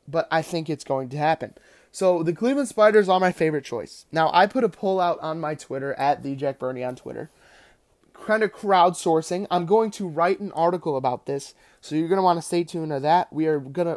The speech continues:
we are starting our new website for articles, ladies and gentlemen. It will be up by Wednesday. We're gonna write some cool, cool articles for you guys, and it's gonna be amazing.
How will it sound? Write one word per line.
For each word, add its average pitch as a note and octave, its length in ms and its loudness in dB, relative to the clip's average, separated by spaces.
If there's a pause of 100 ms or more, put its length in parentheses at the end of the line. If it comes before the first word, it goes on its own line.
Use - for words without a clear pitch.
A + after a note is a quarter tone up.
we E3+ 140 2
are F#3+ 80 2
starting F3 400 0
our D#3 120 0
new D#3+ 200 -2
website D#3 460 0
for C#3 160 -8
articles, C#3+ 460 -2
ladies C3 300 -6
and B2+ 100 -12
gentlemen. C3 400 -8 (300)
It - 140 -8
will E3 100 -4
be D3+ 240 -6
up E3 300 4
by D#3 240 4
Wednesday. D3+ 580 -2 (280)
We're D#3 200 2
gonna D#3+ 160 0
write D3 260 4
some C#3 240 -6 (140)
cool, D3+ 500 0
cool C#3 440 -6
articles C#3 420 -4
for C3 240 -4
you B2+ 120 -6
guys, C3 400 -2
and C3 80 -12
it's C3 120 -12
gonna B2+ 220 -4
be C3+ 180 -6
amazing. C3+ 580 -8